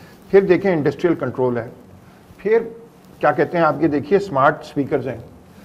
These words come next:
ये सब चीज़ें जो है ना, ये Internet of Things के एग्जांपल हैं। मैं बारी बारी सब में जाने का आपका टाइम वेस्ट नहीं करूँगा, आप खुद देख लीजिएगा स्लाइड पे। अभी तक हमने architecture discuss किया था। अब उस architecture के लिए हमें software, हम इस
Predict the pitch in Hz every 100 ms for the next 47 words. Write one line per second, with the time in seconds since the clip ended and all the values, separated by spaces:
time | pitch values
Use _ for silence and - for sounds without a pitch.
0 | - 185 196 214 196 254 233 220 165 165
1 | 240 - - - - - - - 151 208
2 | 208 208 156 180 190 180 175 156 156 160
3 | 120 127 127 160 202 208 - 143 156 127
4 | 131 147 151 147 131 139 123 127 127 131
5 | 123 - 117 - 123 120 120 143 139 160
6 | 180 - - - 127 - 123 107 113 117
7 | 117 110 101 92 - - - - - -
8 | _ _ _ - 165 214 214 214 208 135
9 | 139 135 160 139 - 127 - 104 87 -
10 | - _ - - 214 - 214 - 139 127
11 | 151 139 127 147 139 139 135 139 151 165
12 | 151 127 135 143 147 143 120 - 135 147
13 | 143 135 139 131